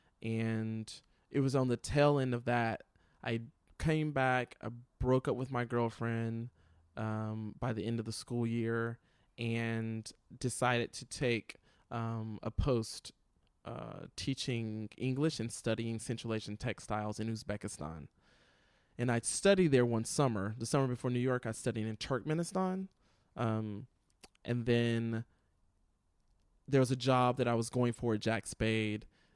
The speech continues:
They ended up not approving the new position. So I, when I didn't get that job,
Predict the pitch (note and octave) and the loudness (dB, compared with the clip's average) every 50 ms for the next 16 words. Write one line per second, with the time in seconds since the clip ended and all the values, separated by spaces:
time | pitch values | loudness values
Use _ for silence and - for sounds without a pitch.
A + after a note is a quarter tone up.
0 | _ _ - A2+ A2+ A2+ A2 A2+ A2 G2+ A#2 A2+ A2+ A2 A2+ A2 A2 - - - | _ _ -2 0 0 0 0 0 -2 -2 0 0 2 2 2 2 0 -2 0 0
1 | B2+ A#2 A2+ A2 A2+ A2 A2 A2+ A2+ A2+ A2+ - A2+ A2 A2+ A2 G#2+ - - G#2+ | 2 2 2 0 0 0 0 0 0 0 0 -2 -2 0 0 0 0 0 -2 -2
2 | G#2+ G#2+ - - A#2 A2+ A2 G#2+ A#2+ A#2 A#2 A#2 A#2+ A#2+ C#3 A#2 G2 A#2+ A#2+ - | -2 -2 -2 0 2 2 2 2 2 2 2 2 4 4 2 2 2 0 2 2
3 | A#2+ G2+ G2+ - - C3+ C#3+ D3 C3+ A#2+ A#2+ A2+ A2+ B2+ | 2 2 2 2 4 6 6 8 8 6 6 4 2 0